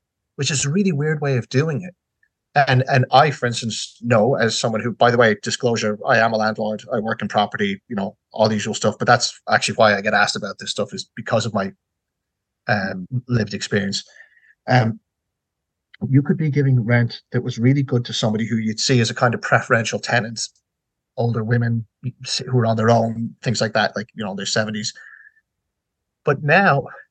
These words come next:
if someone else bought the property, they had to give them that rent too. And, and that meant that it actually set a price on a property that could be well below the market. And by connecting it to the house, uh, it, it, it meant that you could never, there was never a,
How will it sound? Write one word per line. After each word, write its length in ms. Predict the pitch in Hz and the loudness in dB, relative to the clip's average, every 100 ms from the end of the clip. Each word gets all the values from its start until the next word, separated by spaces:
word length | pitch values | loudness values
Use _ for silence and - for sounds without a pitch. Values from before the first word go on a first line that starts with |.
| _ _ | _ _
if 140 | 135 | -6
someone 260 | - 127 131 | 0 2 4
else 200 | 156 180 | 4 2
bought 200 | 139 120 | -4 -8
the 80 | 117 | -8
property, 540 | - 110 117 113 107 _ | 2 2 2 -6 -8 _
they 140 | 165 139 | 2 4
had 180 | 135 | 4
to 60 | 123 | 2
give 200 | 117 117 | -2 -4
them 100 | 110 | 0
that 200 | 110 110 | 0 2
rent 220 | 113 107 | 0 -2
too. 320 | - 170 143 - _ _ _ _ _ _ _ _ | -4 -2 -2 -4 _ _ _ _ _ _ _ _
And, 180 | 139 - | 0 2
and 140 | 143 | 6
that 200 | 156 180 | 6 4
meant 260 | 139 135 - | 2 0 2
that 120 | 127 | 0
it 140 | 120 117 | 2 2
actually 380 | 117 - 113 | 0 -2 -4
set 280 | - - 123 | -4 -2 -2
a 40 | 107 | -2
price 420 | - 135 143 135 | -4 -2 0 -2
on 100 | 113 | -4
a 60 | 107 | -4
property 380 | 117 110 120 | -2 -2 0
that 100 | 113 | -4
could 120 | - 117 | -4 -4
be 100 | 113 | 0
well 180 | 117 | 0
below 260 | 110 107 104 | 0 0 -2
the 80 | 110 | 0
market. 420 | 117 127 127 - _ _ _ _ _ _ _ _ _ _ _ 131 | 2 2 2 -10 _ _ _ _ _ _ _ _ _ _ _ 2
And 180 | 123 | 2
by 120 | 123 120 | 4 0
connecting 520 | - 123 160 - 180 | -2 -2 -2 -2 -6
it 120 | - | -4
to 100 | 131 | -2
the 100 | 113 | -2
house, 600 | 113 107 107 - - - _ _ _ _ _ _ _ - | 2 2 2 -4 -8 -10 _ _ _ _ _ _ _ -6
uh, 200 | 107 110 - | -4 -4 -2
it, 160 | 135 | -2
it, 140 | 147 131 | -2 -4
it 160 | 131 - | -6 -4
meant 400 | 127 135 - - _ | 2 2 2 -6 _
that 180 | - 110 | -6 0
you 80 | 131 | 0
could 180 | 135 107 | 0 0
never, 440 | 127 139 123 113 - | 2 4 2 0 -4
there 80 | 127 | -4
was 100 | 120 | 2
never 200 | 143 185 | 2 4
a, 120 | 170 | 2